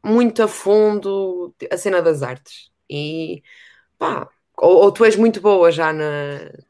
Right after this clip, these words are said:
no secundário e depois consegues ir para um curso fixe, tipo,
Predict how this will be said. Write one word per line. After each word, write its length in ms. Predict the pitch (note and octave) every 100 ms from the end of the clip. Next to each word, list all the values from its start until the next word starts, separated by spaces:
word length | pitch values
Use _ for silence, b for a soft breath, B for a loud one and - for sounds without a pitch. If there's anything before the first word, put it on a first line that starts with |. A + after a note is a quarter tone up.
| _ _ _ _ _
no 180 | E3 F3
secundário 480 | E3+ F3+ F3 E3+ D#3+
e 40 |
depois 160 | D3 E3
consegues 380 | E3 E3+ D#3+ D3
ir 80 | C#3+
para 120 | E3
um 80 | E3
curso 280 | F3 - - -
fixe, 320 | G3 A3 -
tipo, 400 | D3 C#3 C#3